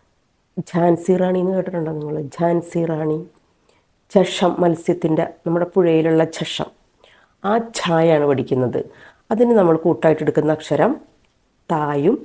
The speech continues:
ധായുമാണ്. പിന്നെ നമ്മൾ ഒരു മഷി എന്നുള്ളതിൻ്റെ ഈ ജഷം എന്നൊക്കെ എഴുതുമ്പോൾ ഷ വരൂലേ, ആ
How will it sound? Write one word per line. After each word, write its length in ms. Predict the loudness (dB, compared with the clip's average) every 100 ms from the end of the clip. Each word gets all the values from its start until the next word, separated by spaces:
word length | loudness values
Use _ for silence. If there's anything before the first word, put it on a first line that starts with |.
| -14 _ _ _ _
ധായുമാണ്. 800 | -10 0 2 2 2 2 0 -4 -8 _ _ _ _ _ _ _ _ _ _ _
പിന്നെ 140 | 0 2
നമ്മൾ 260 | 4 4 2 0 _ _ _ _ _ _ _ 4
ഒരു 160 | 6 6 -2 _ _
മഷി 340 | 0 2 0 -6 -6
എന്നുള്ളതിൻ്റെ 600 | 2 4 6 6 4 0 -2 _
ഈ 100 | -4
ജഷം 440 | 2 2 2 0 0
എന്നൊക്കെ 320 | 0 0 4
എഴുതുമ്പോൾ 240 | 4 2
ഷ 200 | 2 4 6
വരൂലേ, 400 | 6 4 2 -2 -6 _ -20 _ _
ആ 60 | -2